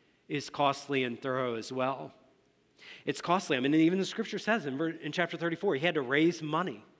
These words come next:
Generally, when you're the leader and you raise taxes, when you raise money, when you require contribution, that doesn't gain you a lot of popularity. This could have been costly economically, politically.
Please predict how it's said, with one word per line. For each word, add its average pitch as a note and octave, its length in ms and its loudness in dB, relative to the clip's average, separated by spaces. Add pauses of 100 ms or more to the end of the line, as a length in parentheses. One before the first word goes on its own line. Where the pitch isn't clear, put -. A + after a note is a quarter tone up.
(1500)
Generally, F#3+ 540 4
when D3 280 0
you're D#3+ 240 4
the C#3 120 0
leader F#3+ 380 6
and C#3 260 -4
you B2+ 120 -2 (160)
raise F3 440 4
taxes, E3 760 -4
when C#3+ 160 -2
you B2+ 120 -2
raise D3+ 460 2
money, D#3 440 -2 (320)
when D3+ 140 0
you D3 160 2
require C#3 440 4
contribution, D#3 580 -2
that C3+ 180 -2
doesn't C#3 360 -2
gain C3 200 0
you C3 120 0
a - 20 -4
lot A2+ 220 0
of C3+ 100 -4
popularity. C#3+ 720 -2 (1200)
This E3+ 160 -2
could A3 160 6
have G3 60 0
been D3+ 160 4
costly F#3 600 2
economically, F3+ 720 4
politically. F3+ 760 4